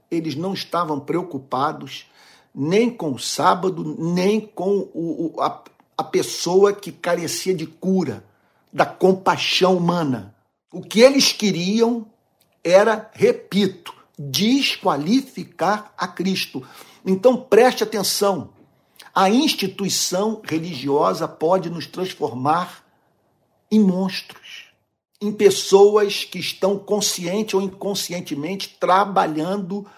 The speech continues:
para a morte da razão de ser da igreja, que é o próprio Cristo.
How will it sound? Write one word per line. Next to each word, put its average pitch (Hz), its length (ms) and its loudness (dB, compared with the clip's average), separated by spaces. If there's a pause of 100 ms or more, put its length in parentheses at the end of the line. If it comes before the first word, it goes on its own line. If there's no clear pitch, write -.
(180)
para 190 400 4
a 196 120 2
morte 180 840 -6 (260)
da 196 180 4
razão 185 720 -2
de 170 160 -10
ser 180 420 -2
da 185 140 -4
igreja, 190 440 -2
que 196 120 -8
é - 20 -2
o 190 120 -4
próprio 196 400 -4
Cristo. 190 600 -8